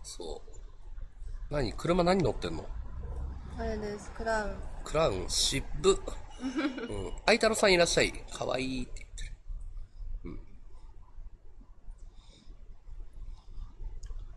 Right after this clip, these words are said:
Speaker 1: え。もう一人、さっきターくんが来るって言ってたから。うん。ねえ、美人だね。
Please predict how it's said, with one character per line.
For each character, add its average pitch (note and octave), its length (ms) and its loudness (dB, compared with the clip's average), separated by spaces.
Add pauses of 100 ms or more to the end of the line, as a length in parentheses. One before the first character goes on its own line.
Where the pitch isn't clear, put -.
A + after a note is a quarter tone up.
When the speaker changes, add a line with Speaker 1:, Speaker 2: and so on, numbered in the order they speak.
(2000)
Speaker 1:
え。 B2+ 40 -2
も E3+ 200 4
う - 40 0
一 - 180 2
人、 G#2+ 180 2 (280)
さ - 180 4
っ - 40 -2
き - 100 -2
タ - 160 8
ー G#3 160 6
く B2+ 80 2
ん G#2 120 2
が F2+ 220 6 (500)
来 - 160 0
る F#2 40 2
っ F2+ 40 0 (100)
て - 80 -2
言 F2+ 80 0
っ E2+ 40 -4
て - 180 -4
た F#2+ 60 0
か F2+ 100 0
ら。 F2 220 0 (1040)
う G2 60 -8
ん。 - 840 -8
ね C#3+ 140 8
え、 G#2 40 4
美 C3 140 2
人 A2+ 200 2
だ F2+ 100 2
ね。 F#2 220 4